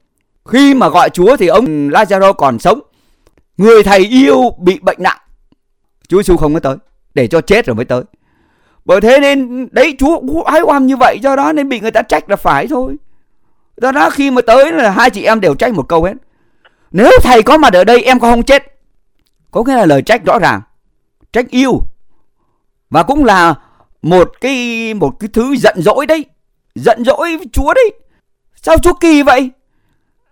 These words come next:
Bạn thân của Chúa, chúng con đã báo Chúa rồi, mà Chúa không có chịu tới ngay. Chúa tới bây giờ làm cái gì? Chết rồi. Thấy không? Đấy, đại khái là giận dỗi Chúa đấy, <laughs> trách Chúa đấy.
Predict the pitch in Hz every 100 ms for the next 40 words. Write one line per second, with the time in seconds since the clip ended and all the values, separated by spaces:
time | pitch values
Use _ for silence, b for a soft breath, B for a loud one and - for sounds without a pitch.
0 | _ - 254 247 311 320 285 226 277 349
1 | 494 - 330 320 339 330 311 349 339 359
2 | 311 285 294 262 _ _ _ _ _ _
3 | _ _ 262 - - 370 349 339 330 269
4 | 311 370 370 370 339 185 - _ _ _
5 | _ _ _ - 339 349 349 349 302 277
6 | 240 294 294 262 285 _ _ _ _ _
7 | _ - 320 311 277 269 285 - _ _
8 | _ _ _ _ _ _ 127 143 - -
9 | 135 - _ - - - 165 220 151 123
10 | 170 139 156 214 196 202 233 302 269 -
11 | - - 214 254 294 480